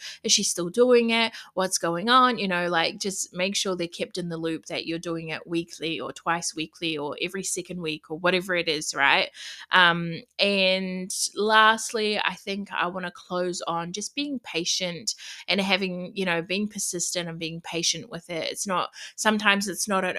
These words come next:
overnight success. Sometimes it's over time. Um, might be years before you get, you know, maybe a thousand listeners or a thousand downloads or a hundred downloads or two thousand or five thousand or whatever. Um,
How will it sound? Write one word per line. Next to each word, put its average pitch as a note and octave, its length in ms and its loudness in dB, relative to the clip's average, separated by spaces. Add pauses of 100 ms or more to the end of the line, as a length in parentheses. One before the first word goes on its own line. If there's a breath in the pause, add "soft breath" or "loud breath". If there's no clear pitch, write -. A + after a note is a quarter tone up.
overnight F3+ 420 -2
success. - 460 -4
Sometimes F3 500 -8
it's E3+ 260 -6
over F3+ 260 -2
time. D#3+ 480 -2 (380 loud breath)
Um, E3 640 4
might E3 240 2
be F3+ 80 -2
years G3+ 500 2
before F3 320 -8
you F3 220 -4
get, D#3+ 360 0
you F#3 120 -6
know, E3+ 280 -4
maybe E3 560 -2
a D#3+ 40 -6
thousand D#3+ 800 -2
listeners E3 640 -6
or D#3 120 -4
a D#3 40 -8
thousand E3+ 500 0
downloads E3 640 -2
or D#3 220 0 (300 loud breath)
a F#3 80 4
hundred G#3+ 420 2
downloads E3+ 680 0
or E3 320 0
two - 240 -6
thousand F#3+ 440 2
or D#3 80 -10
five A3+ 300 2
thousand F#3 360 -4
or E3+ 60 -6
whatever. F3 540 -2 (340 loud breath)
Um, F3 520 2